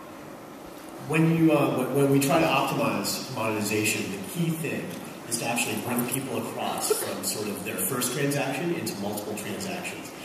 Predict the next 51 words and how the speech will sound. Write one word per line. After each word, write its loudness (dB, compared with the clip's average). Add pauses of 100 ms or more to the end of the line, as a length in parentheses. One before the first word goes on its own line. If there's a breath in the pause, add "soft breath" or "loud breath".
(260 loud breath)
And, -2
uh, -2
there's 0
a -2
huge 0
drop-off -6
between -8
the -4
first -2
and -6
the -2
second, -4 (100)
right? -4
So, -2 (440 loud breath)
um, -4 (440)
you -6
know, -2 (100)
when -4
you -4
start 2
thinking 0
about -2
how -2
are 0
you 4
going 0
to -6
actually -4
get -4
people -4
across -2
into -4
that -4
second, -2
third, -6
fourth -6
transaction -6
until -6
they're -6
actually -6 (320 loud breath)
sort -6
of -6
becoming -6
persistent -2
spenders -2
and -6
coming -6
back -4
of -6
their -6
own -4